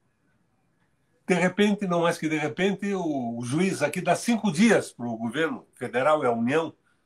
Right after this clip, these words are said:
se manifestarem na ação. Daí vai o Tribunal Regional de Porto Alegre e amplia o prazo pra, pra sessenta dias. Nós acabaríamos com esse domínio absoluto do capital financeiro na Petrobras,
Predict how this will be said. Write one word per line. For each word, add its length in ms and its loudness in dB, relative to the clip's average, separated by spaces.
se 840 -6
manifestarem 720 4
na 120 -2
ação. 300 -6
Daí 180 -6
vai 160 -2
o 60 -6
Tribunal 600 -4
Regional 480 -4
de 80 -10
Porto 280 -8
Alegre 480 -2
e 100 -4
amplia 340 -4
o 60 -8
prazo 400 0
pra, 360 0
pra 140 -8
sessenta 520 -10
dias. 340 -14
Nós 180 2
acabaríamos 680 2
com 100 -8
esse 160 -10
domínio 460 -4
absoluto 920 -6
do 100 -4
capital 400 4
financeiro 680 0
na 160 -2
Petrobras, 560 0